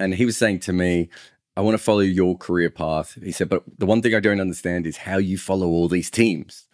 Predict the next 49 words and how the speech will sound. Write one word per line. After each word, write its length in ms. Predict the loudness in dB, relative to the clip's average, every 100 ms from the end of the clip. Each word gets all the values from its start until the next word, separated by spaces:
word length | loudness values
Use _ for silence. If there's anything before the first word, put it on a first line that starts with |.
| _
It's 80 | -2
too 140 | 2 4
many 160 | 4
teams, 480 | 2 2 2 -2 -8
and 120 | -2
you 120 | 2
know 160 | 2 2 -2 _ _ 2
too 140 | 4
much 180 | 4 2
about 280 | -2 -2 -6 _
too 160 | 0 2
many 180 | 4 0
of 140 | -4
them." 180 | -10 -18 _ _ _ _ _ -6
And 120 | -2
I 40 |
was 100 | 0
like, 160 | 0 0
"Well, 80 | 2
the 80 | 4
base-, 320 | 4 2 -2
the 140 | -2
basic 300 | 2 2 2
way 160 | 2 0
of 80 | 2
doing 280 | 0 0
it 120 | -4 -6
is 240 | -6 -6 -4
I 100 | -2
kinda 320 | 2 2 0 -4
compartmentalize 1200 | -2 0 0 -4 -8 -4 0 0 0 -2 -2 -6
them, 160 | -10 -10
right? 260 | -10 -10 -4
Of 200 | -4 -4 -12 -20 _
this 220 | 0 2 2
team 200 | 0 2
I 80 |
now 180 | 2 2
need 200 | 2 0
to 80 | -2
know 180 | 0 0
a 40 |
lot 160 | 0 -2
about 320 | 0 -2 -2
because 260 | -6 -8 -6
they're 140 | -4
getting 220 | -2 0
very 200 | 0 -2
bad, 440 | 2 0 0 -4